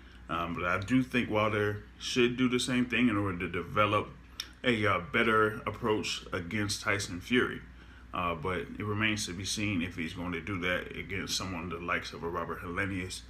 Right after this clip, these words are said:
or an Andy Ruiz Junior or a Charles Martin or somebody like that. Okay, that's what I got in reference to this particular topic. You subscribe to the Boxing Source here on YouTube and catch the Boxing Source Radio Show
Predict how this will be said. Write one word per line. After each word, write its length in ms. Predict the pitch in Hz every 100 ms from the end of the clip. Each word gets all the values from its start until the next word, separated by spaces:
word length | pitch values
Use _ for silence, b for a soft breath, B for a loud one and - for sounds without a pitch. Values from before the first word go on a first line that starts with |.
| B B B
or 380 | - 113 107 104
an 180 | 98 104
Andy 200 | 107 98
Ruiz 340 | 92 92 90
Junior 420 | - 110 107 98 -
or 300 | 143 143 139
a 60 | 135
Charles 360 | - 104 95 95
Martin 360 | 95 - 82
or 40 | 85
somebody 340 | 110 - 69
like 260 | 69 60 -
that. 160 | - - - - - - - - - - -
Okay, 260 | 165 131 - B B B B -
that's 160 | 254
what 100 | 208
I 60 | 151
got 180 | 135 117
in 60 |
reference 260 | 123 127 117
to 60 |
this 160 | 123 120
particular 420 | 113 101 110 95
topic. 340 | 92 107 107 104
You 160 | 107
subscribe 600 | 107 110 - 117 110 107
to 100 | -
the 60 | 90
Boxing 340 | 90 101 110
Source 260 | 107 113 110
here 140 | 135
on 160 | 117 131
YouTube 400 | 151 151 156 123
and 180 | 131 127
catch 220 | 120 107
the 60 |
Boxing 340 | 98 95 - 92
Source 340 | - 95 87
Radio 280 | 98 92 95
Show 340 | - 98 95